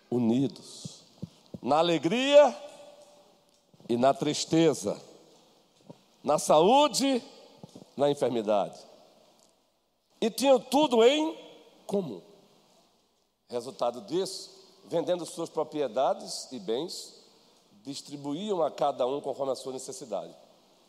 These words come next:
Vamos lá. Todos os dias, todos os dias, C C V, continuavam a reunir-se no pátio do templo.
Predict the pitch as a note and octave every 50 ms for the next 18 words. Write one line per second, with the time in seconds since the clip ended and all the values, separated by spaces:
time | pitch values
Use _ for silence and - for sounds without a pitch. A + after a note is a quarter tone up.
0 | _ _ _ _ _ _ _ _ _ _ _ _ _ _ _ _ _ _ _ _
1 | _ _ _ _ _ _ _ _ _ A#2 C3 C#3 B2 A#2 F#2 D#2 - - - -
2 | - _ _ _ _ - G#3+ A3+ A3+ G#3 F#3 D3+ F3+ D#3+ - - E3+ G#3 A3+ B3+
3 | C4 B3+ - - - - - A3+ A#3 A#3 G#3 F#3 F3+ D3+ F3+ F#3 D#3+ D#3 C#3+ D#3+
4 | G#3 B3 C4 C4+ C4 - - - - - - G#3 G3 - - F#3+ E3+ C#3+ B2 D#3+
5 | G3 A3 B3+ C#4 C4+ - - - - - - - - - - - G3 F#3+ F#3+ G3+
6 | G3+ F3+ F3 F3+ G3 F#3+ F3 F#3+ F#3+ F3+ F#3 F#3 E3+ E3+ F#3+ G#3+ G#3 - F#3+ G3
7 | G3+ G3 G3+ - G3 F#3+ G#3+ G#3+ G#3+ A3+ A#3 A3 - F#3+ E3 C#3+ B2 - A#2 G2+